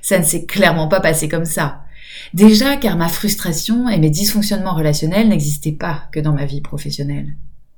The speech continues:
Et puis, je venais de commencer une relation amoureuse avec Clément, et cela rebattait les cartes de mes priorités aussi. Et Véronique, elle le dit mieux que moi. Si le ou la coachée est prêt à s'exprimer sur ces sujets-là,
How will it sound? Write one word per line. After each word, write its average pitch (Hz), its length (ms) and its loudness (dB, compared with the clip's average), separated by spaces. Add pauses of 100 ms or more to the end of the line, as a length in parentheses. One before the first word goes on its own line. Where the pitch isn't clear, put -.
(500)
Et 180 80 -2
puis, 208 200 4
je 202 100 4
venais 202 220 6
de 208 80 0
commencer 202 380 4
une 196 80 4
relation 175 360 2
amoureuse 180 360 0
avec 151 200 2
Clément, 156 560 0 (360)
et 180 60 0
cela 220 280 8
rebattait 208 480 6
les 208 120 4
cartes - 380 -2
de 165 60 -2
mes 151 140 2
priorités 156 600 -2
aussi. - 400 -10 (680)
Et 190 100 0
Véronique, 214 540 4
elle 160 160 4
le 156 80 4
dit 156 160 0
mieux 165 220 0
que 160 100 -4
moi. 139 300 -2 (440)
Si - 300 0
le 220 200 4
ou 269 120 4
la 202 160 6
coachée 170 560 -2
est - 40 -4
prêt - 280 -2
à - 100 -2
s'exprimer 196 640 -2
sur 156 180 -6
ces 147 160 -4
sujets-là, 147 640 -6